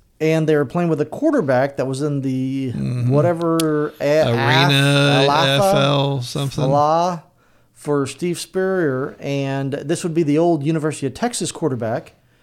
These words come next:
Speaker 1: uh, who, uh, was
Speaker 2: S M U.
Speaker 1: Yeah, well, he, he didn't do well at
Speaker 2: Right.
Speaker 1: Texas, so he went to S M U.
Speaker 2: Mm-hmm.
Speaker 1: Um,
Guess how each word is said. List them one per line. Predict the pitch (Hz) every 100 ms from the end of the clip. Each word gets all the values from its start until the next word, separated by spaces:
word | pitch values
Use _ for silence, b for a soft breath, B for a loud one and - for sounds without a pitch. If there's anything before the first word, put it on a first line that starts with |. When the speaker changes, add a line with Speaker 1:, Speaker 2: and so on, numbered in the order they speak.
| b b b b -
Speaker 1:
uh, | 131 127 131 131 123
who, | 139 139 135 135 139 - -
uh, | 135 127 123 123 127
was | 123 135 135 135 127
Speaker 2:
S | 120 131
M | 117
U. | 127 156 139 _ _ _ _
Speaker 1:
Yeah, | 214 156 135
well, | 147 151
he, | 147 175
he | - 151
didn't | 147 170 160
do | 143 165
well | 165 160
at | 156
Speaker 2:
Right. | 254 214
Speaker 1:
Texas, | 170 165 - 180 -
so | 165
he | 147 143
went | 151 -
to | 135
S | 131
M | 131 143
U. | 139
Speaker 2:
Mm-hmm. | 131 127 139 147 - _ _ _ 127
Speaker 1:
Um, | 123 120 123 123